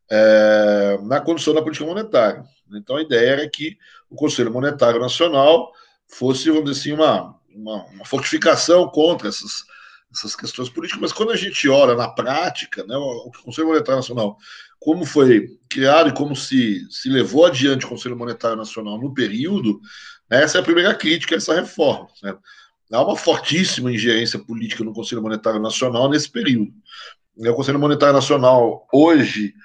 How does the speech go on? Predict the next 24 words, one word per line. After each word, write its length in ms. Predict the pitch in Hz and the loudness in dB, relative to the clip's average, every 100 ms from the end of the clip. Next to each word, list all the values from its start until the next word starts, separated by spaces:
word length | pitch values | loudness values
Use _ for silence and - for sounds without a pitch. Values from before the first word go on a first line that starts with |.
| - - _ _ _ - _ _ _ _ - | -20 -20 _ _ _ -20 _ _ _ _ -10
hoje 440 | 196 165 190 185 | 0 2 2 0
também, 340 | 165 165 147 | 0 0 -2
enfim, 380 | 131 131 - 104 - _ _ - _ | -6 -12 -12 -14 -16 _ _ -20 _
é, 220 | 110 107 104 _ _ | -8 -6 -8 _ _
tradicionalmente, 800 | 143 165 - 185 147 143 139 - | 0 0 2 2 4 2 -2 -4
aqui 160 | - 123 | -8 -6
mais 200 | 127 123 | -4 -4
recentemente, 640 | 131 135 131 123 113 107 | -4 -6 -6 -8 -10 -4
era 120 | 123 | -2
composto 540 | 120 143 120 120 110 - | -2 -6 -6 -6 -6 -6
pelo 140 | 139 | -6
ministro 280 | 143 156 165 | -6 -4 -4
da 60 | - | 0
Fazenda, 460 | 156 117 127 120 | 2 2 -2 -2
pelo 200 | 107 135 | -4 -4
presidente 360 | 127 139 117 156 | -2 -4 0 0
do 60 | |
Banco 160 | 151 151 | 0 -2
Central 680 | - 135 - 120 107 92 - _ _ _ _ _ _ | -2 -4 -2 0 0 -2 -10 _ _ _ _ _ _
e 80 | - | -8
pelo 220 | 139 320 | -2 0
ministro 300 | 175 135 120 | 0 -2 -4
do 20 | 110 | -2
Planejamento, 800 | 113 110 120 117 170 180 - | 0 2 0 0 0 -2 -4